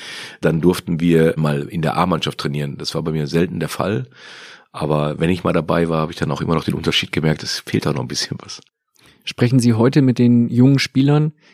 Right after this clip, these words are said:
Speaker 2: genauso, wie Jupp Heynckes das damals gemacht hat, oder äußern Sie sich da bewusst ganz anders?
Speaker 1: Damals habe ich sogar Angst gehabt vor Jupp Heynckes, was eigentlich ja schlecht ist, wenn du von einem,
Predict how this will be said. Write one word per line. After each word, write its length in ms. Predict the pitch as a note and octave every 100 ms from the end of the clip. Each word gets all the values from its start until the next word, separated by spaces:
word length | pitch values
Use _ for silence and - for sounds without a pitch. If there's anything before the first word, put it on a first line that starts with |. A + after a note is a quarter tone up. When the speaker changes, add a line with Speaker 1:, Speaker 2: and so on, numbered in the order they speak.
| -
Speaker 2:
genauso, 400 | A#2 A2+ C3 B2
wie 100 | A#2
Jupp 240 | A#2 G#2+
Heynckes 340 | A2 C#3 D3 -
das 140 | A#2+
damals 300 | A#2 A#2+ A#2
gemacht 280 | A2+ D3 -
hat, 100 | F#3+
oder 360 | A#2+ A#2 A#2 - _ _
äußern 320 | - A2+ A#2+
Sie 120 | A#2
sich 180 | A2+ A#2
da 260 | A2 G#2+ G#2+
bewusst 440 | - A2 A2+ - -
ganz 180 | A2
anders? 360 | - G#2 G#2+ - _ _ _ _ _ -
Speaker 1:
Damals 220 | E2+ F2+
habe 80 | E2+
ich 40 |
sogar 200 | F2 -
Angst 240 | F#2 -
gehabt 240 | - C#2 - _
vor 120 | -
Jupp 200 | F2 C#2
Heynckes, 440 | D2+ C#2+ - - -
was 240 | D2 D#2 -
eigentlich 180 | D2+
ja 80 | D2+
schlecht 340 | - - - -
ist, 160 | -
wenn 80 | E2
du 60 | D#2
von 120 | D2+
einem, 220 | D2+